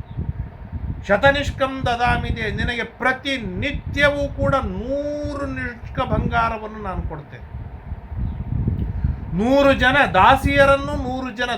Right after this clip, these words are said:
ದಾಸರನ್ನು ನಿನ್ನ ಸೇವೆ ಮಾಡೋದಕ್ಕಾಗಿ ಕೊಡ್ತೇನೆ, ವೈಭವದ ಅರಮನೆ ಕಟ್ಟಿ ಕೊಡ್ತೇನೆ,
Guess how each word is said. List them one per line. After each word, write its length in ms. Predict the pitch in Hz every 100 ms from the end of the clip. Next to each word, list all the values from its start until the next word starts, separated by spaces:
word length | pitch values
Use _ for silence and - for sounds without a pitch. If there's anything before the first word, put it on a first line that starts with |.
| 156
ದಾಸರನ್ನು 540 | 190 302 294 277 254
ನಿನ್ನ 200 | 185 285
ಸೇವೆ 300 | 339 320 320
ಮಾಡೋದಕ್ಕಾಗಿ 680 | 294 277 254 254 - 240 233
ಕೊಡ್ತೇನೆ, 600 | 214 208 - 165 - - - - - - - - - - - 151
ವೈಭವದ 580 | 202 262 277 262 269 254
ಅರಮನೆ 560 | 180 208 285 320 320
ಕಟ್ಟಿ 240 | 294 285 294
ಕೊಡ್ತೇನೆ, 640 | 254 226 - 180 -